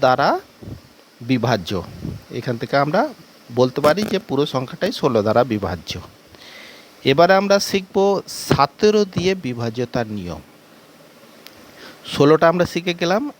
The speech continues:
এবার আমরা দেখি সতেরো দিয়ে বিভাজ্যতার নিয়ম।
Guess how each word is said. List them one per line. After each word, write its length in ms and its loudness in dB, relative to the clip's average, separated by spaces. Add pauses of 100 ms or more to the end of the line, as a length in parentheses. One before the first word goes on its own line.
(140)
এবার 260 0
আমরা 240 -2
দেখি 200 -2 (300)
সতেরো 440 4
দিয়ে 120 0 (100)
বিভাজ্যতার 560 -6
নিয়ম। 180 -10